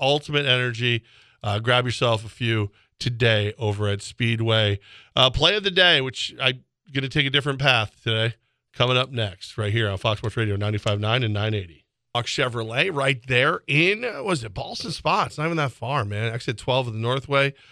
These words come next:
You're there. You're hanging out in a beautiful,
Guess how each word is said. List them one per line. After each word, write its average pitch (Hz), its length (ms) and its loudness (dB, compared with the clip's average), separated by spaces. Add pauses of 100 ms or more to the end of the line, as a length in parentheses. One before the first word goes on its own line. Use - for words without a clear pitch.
(160)
You're 117 200 2
there. 127 340 4
You're 110 120 -2
hanging 120 280 -4
out 120 120 -2
in 110 60 -12
a 104 60 -14
beautiful, 113 920 -2